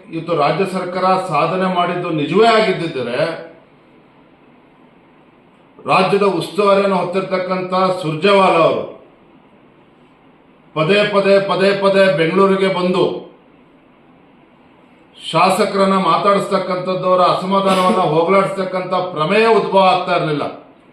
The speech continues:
ಇವತ್ತು ಯಾಕೆ ಸುರ್ಜೇವಾಲಾ ಅವರು ಇವತ್ತು ಪದೇ ಪದೇ ಬರ್ತಾ ಇದ್ದಾರೆ ಅಂತ ಹೇಳಿದ್ರೆ ಎರಡು ಕಾರಣಕ್ಕೆ. ಶಾಸಕರ ಅಸಮಾಧಾನ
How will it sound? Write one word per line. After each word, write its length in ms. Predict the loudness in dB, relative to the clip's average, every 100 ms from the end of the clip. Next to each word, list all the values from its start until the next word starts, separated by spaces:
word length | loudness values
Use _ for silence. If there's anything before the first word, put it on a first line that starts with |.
| _ _ _ _ _ _ _ _ _ _ _ _ _ _ _ _
ಇವತ್ತು 200 | -14 -6
ಯಾಕೆ 360 | 0 0 2 0
ಸುರ್ಜೇವಾಲಾ 540 | 0 -2 2 4 4
ಅವರು 120 | 4 2
ಇವತ್ತು 200 | -2 -4
ಪದೇ 280 | -2 0
ಪದೇ 280 | 2 2 2
ಬರ್ತಾ 260 | 2 0 0
ಇದ್ದಾರೆ 300 | 0 0 0
ಅಂತ 160 | 0
ಹೇಳಿದ್ರೆ 400 | -2 -2 0 0
ಎರಡು 260 | 0 0 0
ಕಾರಣಕ್ಕೆ. 640 | 0 0 0 -4 -8 -12 -16 -20 _ _ _ _ -20 _ _ _ _ _ -20 -20 -20 _ _ _ -20 -8
ಶಾಸಕರ 840 | 0 2 2 0 -2 0 0 0 0
ಅಸಮಾಧಾನ 840 | 2 2 0 -2 0 2 4 4